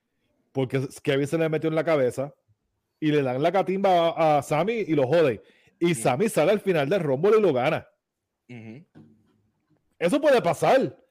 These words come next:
Speaker 1: Eso es una de las,
Speaker 2: Ujú.
Speaker 1: eso es una de las mil cosas, de las mil maneras que esta historia puede ir.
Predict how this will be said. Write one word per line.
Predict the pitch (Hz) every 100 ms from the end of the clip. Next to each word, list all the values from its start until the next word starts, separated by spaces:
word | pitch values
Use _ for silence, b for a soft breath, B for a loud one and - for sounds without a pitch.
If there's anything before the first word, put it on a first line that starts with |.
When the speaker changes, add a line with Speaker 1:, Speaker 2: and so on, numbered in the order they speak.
| -
Speaker 1:
Eso | 180 269
es | 226
una | 262
de | 262
las, | 240 -
Speaker 2:
Ujú. |
Speaker 1:
eso | 214 220
es |
una | 226 269 269
de |
las | 247 180
mil | 185 233
cosas, | - 269 262 185 143 - - _ _ _ _ _ -
de | 143
las | 151 147
mil | 147 214 240 240 151 _ _ _
maneras | 180 220 220 254 214
que | 175
esta | 170
historia | 185 214 214 185
puede | 139 165
ir. | 139 101